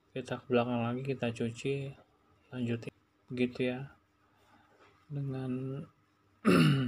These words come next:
barang-barang sederhana dan murah-murah. Jadi jam kita bisa kinclong lagi. Kalian bisa lihat ini ya, di buton-butonnya ini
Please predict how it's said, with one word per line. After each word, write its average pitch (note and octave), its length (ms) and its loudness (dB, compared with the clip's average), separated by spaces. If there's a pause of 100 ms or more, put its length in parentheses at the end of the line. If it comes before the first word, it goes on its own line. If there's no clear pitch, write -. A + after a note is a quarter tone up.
(2000)
barang-barang B2 480 0
sederhana A#2+ 640 0
dan B2 320 0
murah-murah. A2+ 800 0 (320)
Jadi B2+ 480 -4 (3000)
jam B2 320 -4
kita C3 240 -2
bisa B2 240 -8
kinclong B2 560 -4
lagi. B2 240 -4
Kalian B2 480 -6
bisa A2+ 240 -4
lihat A2+ 240 -4
ini B2 240 -4
ya, B2 80 -10
di B2 240 -2
buton-butonnya B2 880 -2
ini C3 240 -8